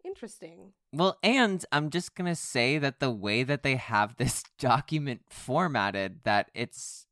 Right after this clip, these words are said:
Speaker 2: it shows up two different ways.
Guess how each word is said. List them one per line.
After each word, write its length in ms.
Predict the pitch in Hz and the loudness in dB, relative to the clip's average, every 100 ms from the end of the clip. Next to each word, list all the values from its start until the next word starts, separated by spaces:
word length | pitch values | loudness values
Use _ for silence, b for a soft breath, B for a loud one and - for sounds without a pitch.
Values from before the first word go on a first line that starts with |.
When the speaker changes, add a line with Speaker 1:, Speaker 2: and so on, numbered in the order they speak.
| _ | _
Speaker 2:
it 240 | - 117 - | -10 -10 -8
shows 360 | - 139 143 | -4 -2 0
up 160 | 143 - | -2 -6
two 220 | - 147 | -6 -4
different 540 | 120 120 127 127 113 - | -2 -4 -2 -4 -6 -6
ways. 720 | 101 101 58 67 - - | -4 -4 -6 -12 -14 -18